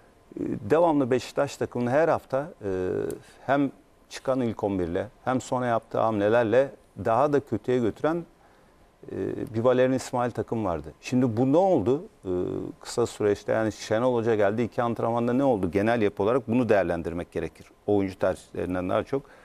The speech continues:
Bir kere, e, hem taraftar hem de oyuncuların yüzleri gülmeye başladı. Daha huzurlu, daha mutlu, daha stressiz,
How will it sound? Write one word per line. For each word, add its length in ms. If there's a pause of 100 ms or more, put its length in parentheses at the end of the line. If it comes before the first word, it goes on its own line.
(680)
Bir 60
kere, 440
e, 540 (360)
hem 320
taraftar 600
hem 240
de 40
oyuncuların 800 (400)
yüzleri 460
gülmeye 380
başladı. 440 (460)
Daha 320
huzurlu, 520
daha 240
mutlu, 520 (280)
daha 220
stressiz, 800